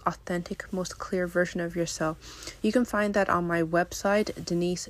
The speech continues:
g lee dot com. Click on the courses tab and go to Amazing Attitude, but I will also drop a link in the comment section below within today's set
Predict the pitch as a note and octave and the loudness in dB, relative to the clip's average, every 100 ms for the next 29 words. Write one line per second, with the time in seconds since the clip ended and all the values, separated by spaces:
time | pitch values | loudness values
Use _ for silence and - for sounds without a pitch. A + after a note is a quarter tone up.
0 | D#3+ - F3+ E3+ E3 E3 E3+ E3+ D#3+ E3 | -10 -6 -2 0 0 0 0 0 -2 -4
1 | - G3+ A3+ - D4 - C#4 G3+ - F3+ | -2 -2 -2 -2 -4 0 0 0 0 -2
2 | - - - F3 F3 F3+ F3+ F3+ F3+ - | -2 -4 -2 -2 -2 -4 0 -2 -2 -4
3 | F3 F3 F3 F3 F3 - E3 E3+ G3 G3 | -2 -2 -2 -2 -4 0 0 0 0 0
4 | - - - - D#4 - - - E3+ F#3+ | -2 -18 -20 4 6 6 0 2 6 6
5 | - - G#3+ - A3 - F3+ F3 - F#3 | 6 4 4 2 -2 0 -2 -2 -4 0
6 | E3+ E3 - F3+ F3+ - - F3 F3+ - | 0 -2 -4 -4 -4 -4 0 0 -2 -4
7 | - E3+ - F#3+ F#3 E3+ E3 E3 - - | -4 -4 -4 -2 0 2 4 2 0 -8
8 | F3+ - - F3+ E3+ E3+ - F3 E3+ E3 | -10 -10 -8 -4 -2 -4 -6 -4 -2 0
9 | E3+ - - - - - - | -2 -4 -12 -14 -6 -4 -4